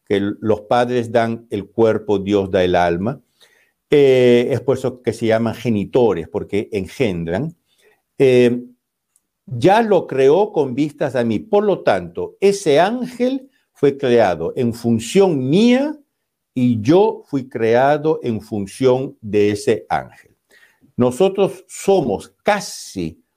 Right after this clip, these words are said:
como si fuéramos dos versiones de la misma persona.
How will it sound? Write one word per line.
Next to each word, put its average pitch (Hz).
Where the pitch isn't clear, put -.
como 117
si 117
fuéramos 156
dos 123
versiones 143
de 117
la 104
misma 120
persona. 85